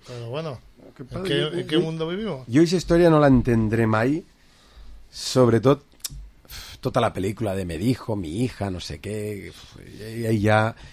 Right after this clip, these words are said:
Speaker 2: jo, jo crec que ahí se va complicar massa tota la pel·lícula, massa, massa. Però bueno.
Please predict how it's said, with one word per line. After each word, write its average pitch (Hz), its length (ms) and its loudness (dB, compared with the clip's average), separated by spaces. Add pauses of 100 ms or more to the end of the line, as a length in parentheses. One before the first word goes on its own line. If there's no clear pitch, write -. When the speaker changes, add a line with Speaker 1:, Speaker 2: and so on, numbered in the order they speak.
(140)
Speaker 2:
jo, 135 160 6
jo 131 240 0
crec 131 160 -2
que 101 80 -6
ahí 90 160 -10
se 90 160 -10
va 87 80 -12
complicar 80 480 -10
massa 90 480 -6
tota 76 240 -10
la 64 80 -12
pel·lícula, - 460 -14
massa, 104 320 -6 (680)
massa. 87 360 -10 (420)
Però 117 180 2
bueno. 101 220 2